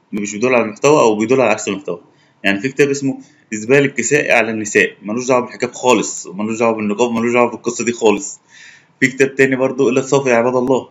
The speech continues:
الراجل كان بيهاجم التصوف، فيعني مش لازم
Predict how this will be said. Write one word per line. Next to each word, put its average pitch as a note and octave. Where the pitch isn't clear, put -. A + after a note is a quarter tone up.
الراجل A2+
كان F#2+
بيهاجم G2
التصوف، C3+
فيعني E2+
مش E2+
لازم B2+